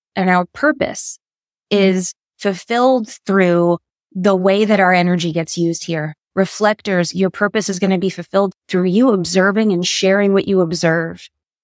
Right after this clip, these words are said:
Projectors, you're gonna perceive things about small groups of people, about one person, and be very focused. And if you're not sharing that, if you're not tapping into that,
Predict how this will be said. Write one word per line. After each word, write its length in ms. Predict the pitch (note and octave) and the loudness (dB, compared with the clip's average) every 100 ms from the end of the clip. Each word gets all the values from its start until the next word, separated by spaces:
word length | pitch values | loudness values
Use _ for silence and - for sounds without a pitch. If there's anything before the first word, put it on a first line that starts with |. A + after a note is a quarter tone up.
| _ - | _ -6
Projectors, 720 | G#3 F3+ G#3 A3 G3+ F3 - - - | -4 0 0 -2 -4 -4 -4 -10 0
you're 160 | A3 | 2
gonna 240 | A#3 A3+ G3+ | 2 2 0
perceive 640 | - F#3 - A3 A3+ A3+ | -2 -4 -4 -4 -4 -6
things 500 | - G3 E3 E3 D#3+ | -4 -2 0 0 -2
about 320 | F3 E3+ E3 - | -4 -4 -4 -6
small 600 | - F#3 F#3 A3+ G#3+ F#3+ | -4 0 2 4 4 2
groups 300 | D#3+ D#3+ - | -2 -6 -6
of 120 | D#3+ | -8
people, 240 | D#3+ E3 | -6 -4
about 240 | E3 D#3+ D#3+ | -2 -4 -2
one 360 | E3+ F#3+ B3 | 2 2 2
person, 560 | A#3+ E3 E3+ - - - _ _ - | 0 -2 -6 -10 -12 -14 _ _ -2
and 100 | F#3+ | 0
be 80 | F#3+ | 2
very 380 | F3+ A3 B3 A3+ | 0 2 2 0
focused. 760 | - F3 - - - - - _ _ | 0 -4 -4 -10 -10 -10 -12 _ _
And 120 | - F#3+ | -2 0
if 100 | F3+ | 0
you're 200 | G#3 A3+ | 0 0
not 200 | A3+ - | -2 -2
sharing 440 | - G3 F#3+ F#3 | 0 0 2 2
that, 180 | F3+ - | 0 -2
if 140 | F#3 | -6
you're 120 | F#3+ A3 | -4 -2
not 220 | A3 - | -2 -4
tapping 580 | - G#3 G3 G3 F3+ - | -10 -4 -2 0 0 0
into 400 | G3+ G#3+ G#3 F#3 | 2 2 2 -2
that, 320 | D#3+ C#3+ C3+ | -2 -6 -10